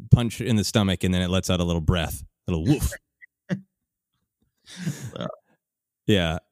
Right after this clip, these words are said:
Speaker 1: For myself, I think I've said almost every week that, uh, I want Ahsoka in that look. Uh, I would love, uh, Ahsoka in, in this outfit. It's very cool. Uh, and then with a, a little wooden box that contains her,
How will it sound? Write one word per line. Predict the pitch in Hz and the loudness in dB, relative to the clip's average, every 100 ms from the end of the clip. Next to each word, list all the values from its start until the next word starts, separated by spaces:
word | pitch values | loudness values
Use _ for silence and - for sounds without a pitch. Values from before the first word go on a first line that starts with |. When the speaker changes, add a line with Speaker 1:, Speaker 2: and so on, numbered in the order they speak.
| _ | _
Speaker 1:
For | - | 2
myself, | 156 143 165 143 | 4 4 4 4
I | 120 | 2
think | 123 107 | 2 2
I've | 101 | 2
said | 117 101 | 2 4
almost | 101 110 156 | 4 2 2
every | 151 | 2
week | 151 127 - | 4 2 0
that, | 120 131 | 2 2
uh, | 170 | 2
I | 196 | 2
want | 180 170 | 2 2
Ahsoka | 170 - 180 | 2 2 0
in | 180 180 | 0 2
that | 196 | 0
look. | 123 87 - - - - | 0 0 -2 -14 -20 -2
Uh, | 147 - | 0 2
I | 107 | 4
would | 123 113 | 4 4
love, | 98 92 87 82 | 2 2 2 2
uh, | 82 80 80 | 2 2 0
Ahsoka | 85 87 95 85 | 0 0 0 0
in, | 85 82 82 | 0 0 0
in | 82 82 85 | -2 -2 2
this | 131 123 | 2 2
outfit. | 113 - 110 101 | 0 0 0 0
It's | - | -2
very | 98 95 | 0 0
cool. | 92 143 127 120 120 | 2 2 4 2 0
Uh, | 101 87 85 82 | 0 0 0 0
and | 80 87 | 0 0
then | 85 85 82 | 0 0 0
with | 82 - | -2 -2
a, | 85 65 | -4 -2
a | 98 | -2
little | 117 147 156 | 0 2 4
wooden | 143 147 | 2 2
box | 120 101 78 - | 2 2 0 -4
that | 90 | -6
contains | - 87 98 95 92 90 | -4 -4 0 0 0 -2
her, | 90 80 | -2 -4